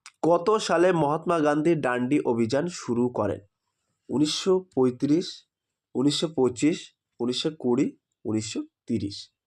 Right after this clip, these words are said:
তো এই প্রশ্নে কিন্তু সঠিক উত্তর হয়ে যাবে option D is the right answer, উনিশশো তিরিশ। পরবর্তী প্রশ্ন হলো, চিত্তরঞ্জন লোকোমোটিভ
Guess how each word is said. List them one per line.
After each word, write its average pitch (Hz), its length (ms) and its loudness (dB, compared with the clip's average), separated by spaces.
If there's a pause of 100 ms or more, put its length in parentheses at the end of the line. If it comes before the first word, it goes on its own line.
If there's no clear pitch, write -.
(540)
তো - 80 -8
এই 160 160 0
প্রশ্নে 175 300 -4
কিন্তু 175 240 -2
সঠিক 147 340 -2
উত্তর 147 220 0
হয়ে 113 80 4
যাবে 117 200 4
option 117 380 -4 (100)
D 110 40 -4
is 117 280 -4 (140)
the 180 100 -2 (320)
right 110 200 -4
answer, 98 300 -6 (300)
উনিশশো 113 440 -4 (300)
তিরিশ। - 480 -8 (3000)
পরবর্তী 160 420 2
প্রশ্ন 175 380 2
হলো, 151 380 0 (680)
চিত্তরঞ্জন 190 960 2 (680)
লোকোমোটিভ 156 680 2